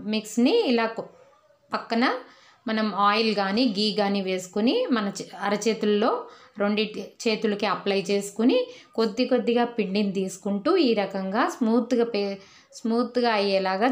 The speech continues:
చేసుకోవాలన్నమాట. ఎక్కడ క్రాక్స్ అనేవి ఉండకూడదు, చిన్న బాల్స్ లాగా చేసుకోవాలి. ఎక్కడైనా చిన్న క్రాక్ ఉన్నా కూడా మనకి గులాబ్ జామున్స్ చూసారు కదా ఎంత స్మూత్గా ఉందో ఆ రకంగా తయారు చేసుకోవాలి. అయితే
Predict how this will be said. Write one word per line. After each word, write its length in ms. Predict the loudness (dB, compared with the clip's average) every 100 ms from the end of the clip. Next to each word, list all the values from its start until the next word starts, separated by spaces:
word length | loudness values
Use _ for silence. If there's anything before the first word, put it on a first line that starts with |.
| 2
చేసుకోవాలన్నమాట. 760 | 0 -2 -4 -2 -2 -4 -4 -2 -2
ఎక్కడ 180 | 0 0 2
క్రాక్స్ 360 | 0 0 -2 -2
అనేవి 320 | 0 2 2 2 0 -8 -8 -4
ఉండకూడదు, 460 | -2 -2 -2 0 0 2
చిన్న 260 | 4 4 4
బాల్స్ 320 | 2 2 0 0
లాగా 220 | 0 2 0 0
చేసుకోవాలి. 580 | -2 -4 -4 0 2 2 0
ఎక్కడైనా 380 | -2 2 4 4 4
చిన్న 220 | 2 2 0
క్రాక్ 300 | -2 -2 -4
ఉన్నా 160 | -4 -4 -2
కూడా 180 | 0 -2 -4 -12 -20 -8 -2
మనకి 240 | 0 0 0
గులాబ్ 280 | 2 2 0
జామున్స్ 380 | 0 0 0 -2 -2
చూసారు 300 | 0 0 2
కదా 100 | 2 4
ఎంత 140 | 2 2 0
స్మూత్గా 560 | 0 2 2 0 0 2 2
ఉందో 160 | 2 2 2
ఆ 40 | 2 0
రకంగా 420 | -2 -4 0 0 0
తయారు 260 | 0 -2 -4
చేసుకోవాలి. 560 | -10 -6 -2 0 2 0 -2 -12 -10 -6
అయితే 180 | 0